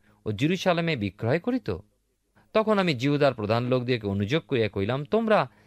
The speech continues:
বিশ্রামবার অপবিত্র করো, এ কি কুকার্য করিতেছ? তোমাদের পিতৃপুরুষেরা কি সেইরূপ করিত না? আর তন্নিমিত্ত আমাদের ঈশ্বর কি আমাদের উপরে ও এই নগরের উপরে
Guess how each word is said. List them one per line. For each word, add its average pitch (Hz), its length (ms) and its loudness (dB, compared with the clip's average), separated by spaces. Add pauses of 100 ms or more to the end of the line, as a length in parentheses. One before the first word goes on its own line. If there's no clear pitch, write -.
(140)
বিশ্রামবার 139 600 -2 (300)
অপবিত্র 127 520 -4
করো, 156 200 0
এ 95 120 0
কি 110 260 -8 (220)
কুকার্য 135 480 -4
করিতেছ? 220 440 -6 (880)
তোমাদের 220 280 4
পিতৃপুরুষেরা 190 800 -2
কি 156 200 -4 (200)
সেইরূপ 110 400 0
করিত 175 220 0
না? 233 240 -2 (600)
আর 110 240 0
তন্নিমিত্ত 107 1120 -2 (420)
আমাদের 113 320 2
ঈশ্বর 131 380 0
কি 113 240 -6 (200)
আমাদের 147 360 2
উপরে 165 380 2 (320)
ও 135 100 2
এই 160 120 6
নগরের 170 360 4
উপরে 190 360 0